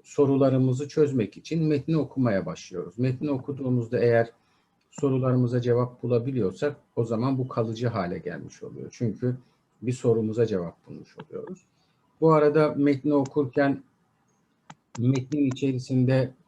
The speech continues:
tefsir yöntemi açısından sık sık şu soruyu soruyorum ben. Burada müfessir ne yaptı? Yani ayetin neresini açıkladı? Hangi açıdan açıkladı? Niçin böyle bir açıklamaya gitti?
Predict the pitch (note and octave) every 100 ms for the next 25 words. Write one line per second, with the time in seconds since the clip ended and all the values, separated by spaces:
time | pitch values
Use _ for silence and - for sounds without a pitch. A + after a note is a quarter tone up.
0 | _ _ - B2 - E3+ D#3+ D3+ C3+ C#3
1 | C3 A#2+ - - A#2+ A2 G#2+ - - -
2 | - B2+ C3 B2+ A#2+ A#2+ A#2 A2+ F#2+ F#2
3 | F2+ F2+ C#3 D#3+ - - _ _ B2+ A#2+
4 | D3+ B2+ - B2 - D#3 C3 A#2+ F2 -
5 | - - _ _ - - A#2+ A2 A2+ C3
6 | A#2+ A2 A2 - E3 A#2+ A#2 B2+ B2 G#2
7 | E2+ - - - G2 C#3+ D#3+ - _ _
8 | _ - D#3 F3 D3 A2+ - G2+ F#2 F2+
9 | - - G2 G2 D3 D3 D#3+ D#3+ E3 D3
10 | B2+ A#2 A2+ F#2+ - - G2 F#2+ E2+ E2+
11 | F2 _ E3+